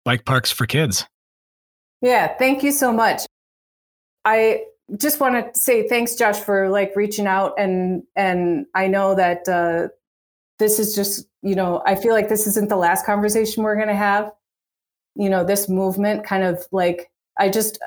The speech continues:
Speaker 2: I just appreciate you, you know, getting that voice out there. It's,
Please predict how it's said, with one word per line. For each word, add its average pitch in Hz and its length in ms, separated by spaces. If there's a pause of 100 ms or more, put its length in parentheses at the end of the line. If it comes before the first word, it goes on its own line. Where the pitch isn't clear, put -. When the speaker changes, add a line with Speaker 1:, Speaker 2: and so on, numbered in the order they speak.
(140)
Speaker 2:
I 214 100
just 247 220
appreciate 202 600
you, 165 260 (380)
you 190 100
know, 180 200
getting 202 320
that 190 200
voice 185 300
out 190 220
there. 190 420
It's, 170 260